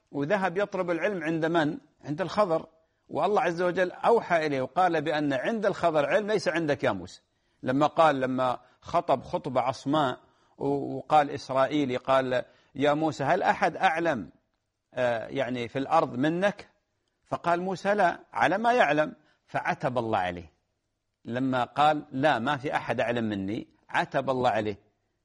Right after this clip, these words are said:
لماذا؟ لأنه ما رد العلم إلى الله عز وجل. فأراد الله عز وجل أن يؤدب عبده ونبيه وكليمه موسى،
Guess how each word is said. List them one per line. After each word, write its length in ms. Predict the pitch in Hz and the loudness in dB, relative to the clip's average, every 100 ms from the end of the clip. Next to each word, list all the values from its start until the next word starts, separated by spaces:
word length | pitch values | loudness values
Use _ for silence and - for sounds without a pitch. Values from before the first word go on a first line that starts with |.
| _ | _
لماذا؟ 420 | 120 143 160 127 | -4 0 2 0
لأنه 200 | 127 135 | -2 -2
ما 180 | 127 160 | 0 2
رد 240 | 220 214 202 | 2 0 -2
العلم 340 | 165 170 151 | 0 0 0
إلى 140 | 139 | 2
الله 160 | 135 117 | 4 4
عز 200 | 110 107 | 2 0
وجل. 220 | 101 101 - _ _ | -4 -6 -14 _ _
فأراد 460 | 156 170 226 254 | 2 6 6 6
الله 160 | 220 185 | 4 2
عز 240 | 165 147 | 0 0
وجل 320 | 151 147 139 135 | 0 2 -2 -2
أن 160 | 139 | -2
يؤدب 500 | 143 170 175 151 139 | 0 0 -2 -2 0
عبده 380 | 131 160 147 139 | 2 2 0 0
ونبيه 640 | 131 127 131 131 165 143 | 0 0 -2 0 0 2
وكليمه 760 | 131 131 123 143 151 151 135 131 | 2 2 0 0 0 2 0 2
موسى، 500 | 151 151 165 185 | 2 2 2 0